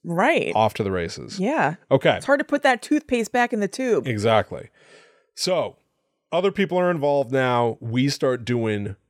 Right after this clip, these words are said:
Speaker 2: crazy things. Barney and Betty Hill start being all about dreams,
Speaker 1: Mm-hmm.
Speaker 2: hypnosis,
Speaker 1: Yeah.
Speaker 2: and, like, analysis of, like, I don't know, like,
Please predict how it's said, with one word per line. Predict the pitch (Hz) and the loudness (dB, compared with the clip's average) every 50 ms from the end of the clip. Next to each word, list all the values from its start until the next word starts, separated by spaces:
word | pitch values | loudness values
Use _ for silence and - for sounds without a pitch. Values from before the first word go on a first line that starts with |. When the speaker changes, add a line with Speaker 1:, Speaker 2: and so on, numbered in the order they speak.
| _ _ _ | _ _ _
Speaker 2:
crazy | - - - - - - 117 117 117 110 107 104 104 98 95 98 95 95 | -20 -18 -18 -18 -12 -8 -2 2 2 4 4 4 2 0 -2 -4 -8 -8
things. | - - 90 82 - - - - - - - _ _ _ _ _ _ _ _ _ _ _ _ _ _ _ _ - | -8 -8 -10 -10 -10 -12 -16 -18 -18 -18 -20 _ _ _ _ _ _ _ _ _ _ _ _ _ _ _ _ -2
Barney | 127 123 131 147 160 175 180 165 | 0 2 2 2 2 2 2 2
and | 143 127 104 | 0 0 2
Betty | 117 113 117 127 131 113 | 2 2 2 2 0 -2
Hill | 90 107 110 110 120 131 135 | -2 -4 -2 -2 -2 -2 -2
start | - - 131 117 113 104 | -2 0 0 0 0 -2
being | 123 120 113 110 107 - _ _ | -4 -6 -6 -6 -8 -12 _ _
all | - 113 107 98 123 131 | -4 -2 -2 0 2 2
about | 131 110 101 113 113 117 113 113 107 | 2 2 2 2 2 2 0 -2 -6
dreams, | 101 110 107 101 104 101 110 120 139 170 196 208 220 - - - - - | -6 -6 -6 -4 -4 -4 -2 0 0 0 0 0 -2 -2 -6 -8 -6 -4
Speaker 1:
Mm-hmm. | 196 214 190 196 185 185 180 202 269 - | -2 -2 -2 -2 -2 -4 -6 -6 -8 -6
Speaker 2:
hypnosis, | - - 135 120 - - 104 101 98 101 101 95 110 127 143 147 - - - 214 208 214 220 - - - - - - - - | 0 2 2 2 0 -2 -8 -6 -6 -6 -4 0 0 2 2 0 -2 0 2 4 4 4 2 0 -4 -6 -6 -8 -10 -12 -6
Speaker 1:
Yeah. | 180 196 190 180 170 143 113 160 - _ _ | -4 -4 -2 -2 -4 -4 -6 -6 -8 _ _
Speaker 2:
and, | - 139 139 | 0 2 4
like, | 143 135 131 104 - - | 4 4 4 2 0 0
analysis | 131 131 123 117 110 107 101 104 127 147 170 175 156 - - 170 165 160 - - - - - - - _ | 0 0 0 0 -2 -2 0 2 4 4 4 4 2 2 2 2 2 2 0 -4 -6 -6 -8 -10 -6 _
of, | 143 123 120 117 113 107 107 | 0 2 4 4 2 2 2
like, | 110 113 110 110 101 - - | 2 2 2 2 0 -2 -4
I | 131 120 | -4 -4
don't | 110 95 | -4 -4
know, | 90 87 92 - - | -8 -12 -14 -6 -4
like, | 127 117 107 110 - | -4 -4 -4 -8 -12